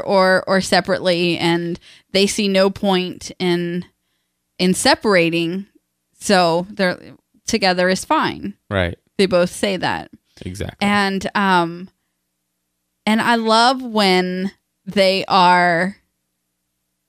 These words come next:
Speaker 1: both going to bat for each other. Like, "Don't underestimate yourself. You can do this. And I've seen you do this." And, you know, um,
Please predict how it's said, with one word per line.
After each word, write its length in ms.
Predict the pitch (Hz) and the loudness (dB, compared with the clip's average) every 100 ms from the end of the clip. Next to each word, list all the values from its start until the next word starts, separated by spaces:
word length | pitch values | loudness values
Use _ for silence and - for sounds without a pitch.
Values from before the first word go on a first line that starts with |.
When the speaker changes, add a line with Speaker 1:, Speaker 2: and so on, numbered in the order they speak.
| _ _ _ _ _ - | _ _ _ _ _ -4
Speaker 1:
both 600 | - 262 277 165 175 - | 2 6 6 4 0 -4
going 300 | - 214 214 | 0 2 2
to 80 | 202 | 0
bat 320 | 185 196 202 | 2 2 2
for 100 | - | 0
each 160 | 190 175 | -2 0
other. 260 | 190 170 151 | 0 0 -2
Like, 180 | 160 160 | -2 0
"Don't 200 | 247 330 | 2 4
underestimate 720 | 302 226 214 - 208 180 - | 4 4 2 0 -2 -2 -4
yourself. 340 | 165 160 160 | -4 -4 -2
You 120 | 247 | -4
can 180 | 277 269 | 0 0
do 120 | 208 | 0
this. 280 | 196 156 - | -2 -2 -2
And 100 | 165 | -2
I've 180 | 233 277 | 0 0
seen 260 | - 262 | 0 0
you 120 | 240 240 | 0 -2
do 160 | 202 | -2
this." 380 | 185 190 151 - | -2 0 -2 -2
And, 280 | 185 165 175 _ _ _ | -4 -6 -10 _ _ _
you 120 | 185 | -6
know, 280 | 185 175 170 - _ _ | -2 -2 -2 -8 _ _
um, 480 | 190 190 170 175 165 | 0 2 2 -4 -10